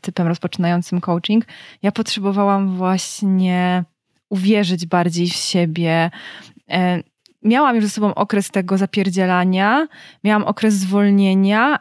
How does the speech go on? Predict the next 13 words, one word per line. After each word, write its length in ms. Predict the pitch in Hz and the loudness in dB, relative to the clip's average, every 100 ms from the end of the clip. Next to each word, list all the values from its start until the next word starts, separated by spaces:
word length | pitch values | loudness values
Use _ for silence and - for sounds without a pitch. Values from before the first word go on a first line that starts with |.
| - | -4
i 60 | 208 | -6
było 220 | 196 220 | 0 0
takie, 300 | 226 220 240 | 0 -2 0
no 140 | 220 - | 0 2
ale 200 | 208 214 | 0 -2
co 200 | - 269 | -4 -6
teraz, 320 | 269 208 196 | -2 -2 -2
co 120 | - | -2
ja 60 | 208 | 0
mam 220 | 226 226 | 2 2
wybrać, 600 | 226 196 180 175 - - | 0 -2 0 0 -2 -4
jak, 280 | 190 214 - - | 0 0 -2 -2
jak 320 | 220 226 | -2 -2